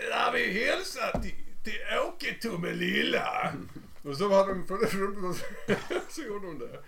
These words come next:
Och sen så hälsade de så hemskt mycket på folk. Så de var tvungna att begränsa hur många hälsningar man fick <laughs> göra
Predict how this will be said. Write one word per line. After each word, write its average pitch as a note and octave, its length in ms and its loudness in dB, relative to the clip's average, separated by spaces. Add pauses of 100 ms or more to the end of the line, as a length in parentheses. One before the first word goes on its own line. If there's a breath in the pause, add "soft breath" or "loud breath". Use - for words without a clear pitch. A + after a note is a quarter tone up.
(440 loud breath)
Och F3+ 160 2
sen G#3+ 180 2
så E3+ 180 2
hälsade F3 360 0
de D#3+ 100 -8
så - 100 -4 (100)
hemskt D#3+ 220 -4
mycket D3+ 300 -6
på - 80 -14
folk. A#2+ 300 -2 (300 soft breath)
Så D#3 100 -8
de D#3+ 60 -2
var F#3 60 -2
tvungna F3 240 -2
att D#3+ 80 -2
begränsa F#3 500 -4
hur B2+ 60 -8
många B2 180 -8
hälsningar A#2 600 -10 (160)
man A#2+ 160 -10
fick B2+ 120 -12
<laughs> B2 40 -14
göra D#3 400 0